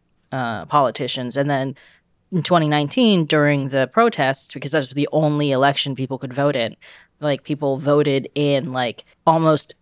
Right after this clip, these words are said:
every district except one was voted in, like, the pro-democracy people. So now, basically, they're gonna try to disqualify them.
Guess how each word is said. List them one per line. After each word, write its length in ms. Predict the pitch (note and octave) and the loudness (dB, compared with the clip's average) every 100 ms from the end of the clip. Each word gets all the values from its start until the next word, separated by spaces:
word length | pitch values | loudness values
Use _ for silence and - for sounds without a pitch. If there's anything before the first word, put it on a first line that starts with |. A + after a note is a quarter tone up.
| _ | _
every 400 | D#3+ D#3 C3+ D#3 | 2 2 2 0
district 480 | C#3 C#3+ - C#3+ C3 | 0 -2 0 -2 -2
except 380 | A#2+ - C#3+ - | -6 -2 -2 -2
one 380 | C3+ C#3 C3+ C3 | 0 2 2 0
was 300 | B2 - - | -2 -4 -10
voted 380 | - C#3 C#3 C3 | -4 0 2 2
in, 240 | B2+ B2+ A#2+ | -2 -2 -2
like, 260 | B2 A#2+ | -2 0
the 100 | - | -4
pro-democracy 720 | - C3+ A#2+ B2+ A#2+ A#2 - | -2 -2 0 0 -2 -4 -12
people. 460 | - - - - - _ _ _ _ | -10 -14 -12 -16 -16 _ _ _ _
So 640 | - E3 D3 C3+ C3 B2 - _ _ _ | -2 4 6 6 2 0 -4 _ _ _
now, 400 | D3+ E3 D#3 C#3+ | 2 4 4 2
basically, 480 | B2+ C#3+ C#3 C3+ C3+ | 0 -2 -2 -4 -4
they're 120 | C3 | -2
gonna 180 | C3 B2+ | -2 -4
try 200 | - B2 | -2 -4
to 80 | A#2+ | -4
disqualify 640 | - - E3 D3+ - A2+ | -8 0 4 4 2 -2
them. 360 | D#2+ C#2+ C#3 | -4 -8 -12